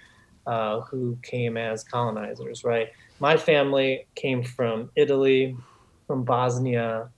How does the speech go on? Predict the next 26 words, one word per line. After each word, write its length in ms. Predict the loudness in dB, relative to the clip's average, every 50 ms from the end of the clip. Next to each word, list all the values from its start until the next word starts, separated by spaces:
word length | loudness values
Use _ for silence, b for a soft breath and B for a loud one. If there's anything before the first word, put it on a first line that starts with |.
| -10
and 120 | -10 -8 -6
from 200 | -6 -6 -6 -6
Poland. 680 | -2 0 2 2 4 4 4 4 4 0 -2 -2 -4
And 160 | -4 -4 -4
each 260 | -4 -4 -4 -2 0
of 100 | 2 2
those 200 | 4 2 0 0
successive 640 | -2 -4 -4 -4 -6 -6 -2 -2 -2 -2 0 0 0
waves 400 | 2 2 2 2 2 2 0 -2
of 80 | -4 -4
immigration 720 | -4 -4 -2 0 0 0 0 -2 -4 -4 -4 -4 -4 -4
in 100 | -8 -10 -10
the 100 | -10 -6
early 220 | -4 -4 -4 -4
part 180 | -6 -8 -8 -6
of 100 | -6 -6
the 60 | -6
twentieth 300 | -8 -8 -8 -8 -8 -6
century, 500 | -4 -4 -4 -4 -4 -4 -4 -4 -4 -4
each 340 | -2 -2 -2 0 0 2 4
of 80 | 4 6
those 200 | 6 6 4 4
successive 560 | 2 -4 -4 -2 0 0 0 2 0 0 0
waves 420 | 2 0 2 2 0 0 -2 -2
were 120 | -2 -2 -2
met, 520 | -2 -2 -2 -2 -4 -4 -8 -12 -14 -16